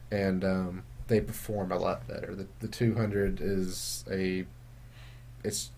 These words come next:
has horrible performance. Um, I know,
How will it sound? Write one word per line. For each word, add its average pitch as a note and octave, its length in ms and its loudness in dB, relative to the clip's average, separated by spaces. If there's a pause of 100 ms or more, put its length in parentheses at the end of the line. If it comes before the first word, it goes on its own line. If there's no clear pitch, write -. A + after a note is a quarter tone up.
(140)
has A2 160 0 (160)
horrible G2+ 320 -2
performance. - 760 -10 (460)
Um, F#2+ 340 2 (220)
I G#2+ 100 2
know, G2+ 560 6